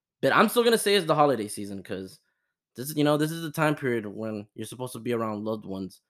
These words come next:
and this is when you realize that you don't have loved ones. So, yeah.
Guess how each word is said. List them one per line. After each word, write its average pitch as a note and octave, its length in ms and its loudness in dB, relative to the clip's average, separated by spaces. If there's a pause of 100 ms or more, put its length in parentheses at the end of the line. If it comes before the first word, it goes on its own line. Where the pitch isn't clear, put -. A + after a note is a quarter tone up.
(480)
and G2+ 240 -4
this G2+ 140 -6
is G#2+ 100 -6
when A2 160 0
you G#2+ 80 0
realize G#2 560 -2 (420)
that G2+ 100 -6
you G2+ 140 -8
don't A2 280 -6
have G#2 240 -14
loved G2+ 200 -16
ones. - 380 -20 (960)
So, B2+ 260 6
yeah. A#2+ 340 4